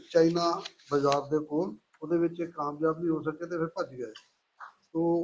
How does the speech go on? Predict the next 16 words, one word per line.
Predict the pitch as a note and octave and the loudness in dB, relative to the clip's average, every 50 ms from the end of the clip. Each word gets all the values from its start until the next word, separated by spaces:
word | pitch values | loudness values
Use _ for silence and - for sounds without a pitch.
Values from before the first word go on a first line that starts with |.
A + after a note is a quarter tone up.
| E3+ E3+ - - _ _ _ _ _ _ _ _ _ _ _ _ - | -2 -6 -12 -20 _ _ _ _ _ _ _ _ _ _ _ _ -2
ਹੁਣ | E3+ F3+ G3 | 0 2 2
ਇਹਨਾਂ | G3 G3 G3 G3 | 2 2 2 0
ਨੇ | G3 G3 F#3+ | 0 0 -2
ਸਤਾਰਾਂ | - - - E3 D#3 D#3+ E3+ F3+ | -2 -2 0 0 2 2 2 0
ਤਰੀਕ | F3 F3 F3 F3 F3 F3 F3 F3+ | 0 0 -2 -2 -2 -4 -4 -2
ਨੂੰ | F3+ F3+ F3+ F3 E3 | 0 2 4 2 2
ਇੱਕ, | E3 E3 - E3+ | 2 0 0 2
ਅਹ, | D#3+ D3+ D3+ D#3+ - - - - _ _ _ _ _ _ _ _ _ _ - C#3+ | 4 4 4 4 2 0 -6 -14 _ _ _ _ _ _ _ _ _ _ -10 -8
ਚਾਰ | C#3+ C#3+ - F3 E3+ F3 F3+ | -8 -2 2 4 4 6 6
ਹਜ਼ਾਰ | F#3 E3+ E3+ F3+ F3+ E3+ E3 | 4 4 4 4 4 2 2
ਦੀ | E3 F3 E3+ E3 | 0 -2 -2 -2
ਅਟੈਂਪਟ | D#3+ - E3 E3 D#3+ D#3+ - - | 0 2 2 2 2 0 -4 -16
ਕੀਤੀ | - - D3+ D3 - D3+ D3 C#3 | -12 -10 -10 -8 -2 0 2 2
ਹੈਗੀ | C#3+ C3+ C3+ C#3 C#3 C3 B2+ | 2 2 0 0 -2 0 0
ਹੈ | C#3+ F#3 - - - _ _ _ _ _ _ _ - - - - - - _ _ _ _ _ _ _ _ - | -2 -4 -6 -10 -16 _ _ _ _ _ _ _ -14 -14 -12 -12 -14 -16 _ _ _ _ _ _ _ _ 2
ਤੇ | C#3+ C#3+ D3 C#3+ C#3+ D#3 F3 | 4 6 6 6 4 2 0